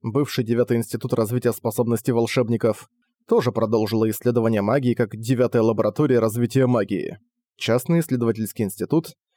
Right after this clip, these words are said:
финансируемый совместно с семьями Куда, Куки и Кузуми. Официально девятая лаборатория развития магии исследует системную магию восприятия,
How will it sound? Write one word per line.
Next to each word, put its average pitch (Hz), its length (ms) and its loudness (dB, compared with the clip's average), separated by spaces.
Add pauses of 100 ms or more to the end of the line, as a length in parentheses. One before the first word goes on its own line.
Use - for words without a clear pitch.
(220)
финансируемый 190 720 2
совместно 123 540 0
с - 60 -8
семьями 113 360 0
Куда, 147 380 2
Куки 123 340 -2
и 113 80 2
Кузуми. 110 680 -2 (680)
Официально 113 580 0
девятая 123 380 2
лаборатория 120 520 2
развития 117 440 0
магии 127 380 2
исследует 160 400 0
системную 131 500 0
магию 120 320 2
восприятия, 120 720 0